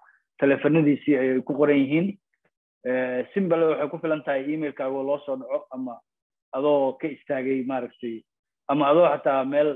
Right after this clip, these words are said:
cyber cafe ah ama meelaha, eh, cafe, eh, internetyada iska fadhiya, qof garabkaaga soo istaagi karaa, iska daawan karaa waxa samaynaysid. Oo si fudud haddii lagugu daba jiro ayaa lagaaga ogaan karaa. Tan lixaad,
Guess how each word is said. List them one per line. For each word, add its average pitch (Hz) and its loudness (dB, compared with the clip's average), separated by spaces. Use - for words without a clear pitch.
cyber 139 0
cafe 143 -6
ah 127 -2
ama 123 -10
meelaha, 127 2
eh, 120 -8
cafe, 127 -6
eh, 120 -8
internetyada 127 2
iska 180 0
fadhiya, 147 4
qof - -4
garabkaaga 143 2
soo 156 -2
istaagi 139 -2
karaa, 135 -6
iska - -14
daawan 135 -2
karaa 123 -4
waxa - -8
samaynaysid. 123 -14
Oo 123 -6
si - -8
fudud 143 2
haddii 143 4
lagugu 143 4
daba 131 2
jiro 127 -2
ayaa 135 2
lagaaga 131 0
ogaan 123 -4
karaa. 104 -14
Tan 196 4
lixaad, 175 2